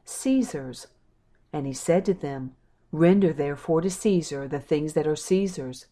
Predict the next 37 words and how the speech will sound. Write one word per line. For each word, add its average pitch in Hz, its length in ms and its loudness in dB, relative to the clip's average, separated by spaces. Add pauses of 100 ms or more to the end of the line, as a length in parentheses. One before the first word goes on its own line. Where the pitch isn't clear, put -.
(400)
and 135 180 -4
to 139 80 -2
God 147 560 0 (320)
the 185 100 4
things 147 340 0
that 160 120 0
are 175 80 2
God's." 165 640 -2 (1300)
Again, 170 680 4 (460)
this 175 280 2
is 151 120 -8
what 151 220 2
we 180 120 2
chose. 165 640 -2 (720)
We 170 160 6
have 135 160 2
made 151 320 0
things 139 240 -6
a 156 80 -2
mess. 160 640 -2 (1400)
In 240 160 8
effort 285 300 4
to 202 100 4
see 208 280 4
things 156 360 -2
improve, 147 760 0 (360)
let 175 140 8
us 151 100 0
begin 165 320 2
to 156 80 2
look 147 240 -2
a 156 40 0
little 156 280 4
deeper 185 420 0
into 143 160 -4
what 165 400 2
or 165 220 2